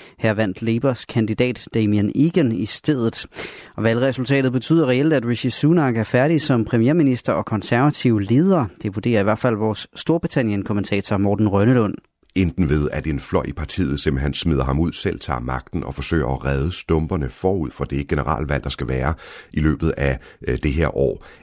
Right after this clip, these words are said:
Speaker 2: Eller ved, at han taber valget stort, hvilket nok er det mest sandsynlige, og han derefter selv er nødt til at forlade posten.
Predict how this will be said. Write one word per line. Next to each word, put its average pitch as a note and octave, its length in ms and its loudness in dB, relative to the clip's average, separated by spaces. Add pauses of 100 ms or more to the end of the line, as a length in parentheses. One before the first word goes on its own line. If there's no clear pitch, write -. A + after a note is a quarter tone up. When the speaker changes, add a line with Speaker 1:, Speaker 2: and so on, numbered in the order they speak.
Speaker 2:
Eller F2+ 240 4
ved, D2 240 0
at A1 120 -6
han B1+ 300 -6
taber F#2 320 -2
valget C2+ 280 -2
stort, - 500 -2
hvilket B1 240 -6
nok C2+ 160 0
er C#2+ 40 2
det C2 120 0
mest C#2 180 -2
sandsynlige, D#2 640 0 (200)
og - 140 -4
han C#2+ 120 -4
derefter D2+ 340 -2
selv - 340 -2
er D2 60 -6
nødt C2+ 220 -4
til - 100 -2
at - 100 -6
forlade C2 360 -2
posten. - 460 -4